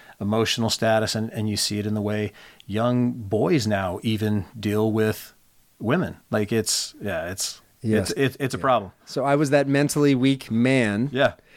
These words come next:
Speaker 2: who needed to get his ass kicked
Speaker 1: Right.
Speaker 2: in multiple different domains. And so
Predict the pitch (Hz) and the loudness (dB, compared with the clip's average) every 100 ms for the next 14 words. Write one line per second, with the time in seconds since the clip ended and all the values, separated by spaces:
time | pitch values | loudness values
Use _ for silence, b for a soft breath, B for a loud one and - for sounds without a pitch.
0 | B B B - 139 135 127 127 120 131 | B B B -4 4 6 6 6 6 4
1 | 131 123 120 117 117 113 113 - 110 104 | 4 2 2 2 2 2 2 0 0 0
2 | - - - - 107 117 113 127 131 135 | -4 -14 -12 -2 2 2 4 4 2 0
3 | 120 120 113 107 110 101 104 101 101 98 | 0 0 2 0 0 0 2 2 0 -2
4 | 98 - - 202 113 113 135 | -2 -4 -4 -4 -4 2 2